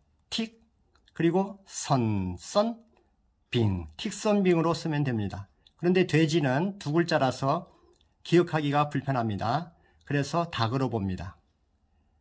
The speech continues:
위에 팔이 보이면 강하게 읽으면 됩니다. 그래서 탁이 되겠죠. 비탁 또는 비팔닭, 비팔닭, 비탁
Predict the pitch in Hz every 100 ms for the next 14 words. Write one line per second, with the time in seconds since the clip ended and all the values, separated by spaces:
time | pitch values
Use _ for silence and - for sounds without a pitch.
0 | _ - 175 175 180 220 - _ _ _
1 | _ - - 214 220 220 165 151 127 135
2 | 196 - 131 143 156 160 156 143 143 151
3 | 120 104 92 95 - - 151 143 151 196
4 | - _ _ _ - - 202 202 151 117
5 | 92 - 98 156 202 _ _ _ _ _
6 | - 185 208 208 - - 139 - - _
7 | _ 190 202 220 202 - 190 190 196 196
8 | 185 185 185 180 123 - - _ _ _
9 | _ - 180 - 170 160 170 175 - _
10 | _ _ _ _ 196 196 - 190 180 -